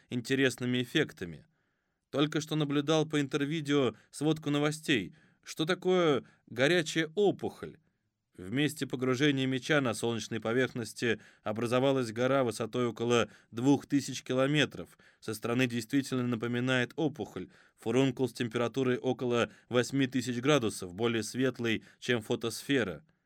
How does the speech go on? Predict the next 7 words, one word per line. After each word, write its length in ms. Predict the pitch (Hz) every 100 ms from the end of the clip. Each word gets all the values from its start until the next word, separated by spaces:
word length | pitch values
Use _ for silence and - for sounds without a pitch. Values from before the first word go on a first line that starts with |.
| _ _ _ _ _ _
«Понятно. 640 | - 131 123 95 95 87 - _ _ _ _ _
Я, 240 | 110 151
собственно, 540 | 156 175 156 - 151 135
звоню 340 | 139 151 160
по 80 | 151
другому 420 | 135 143 151 135
поводу. 580 | 131 160 117 87 85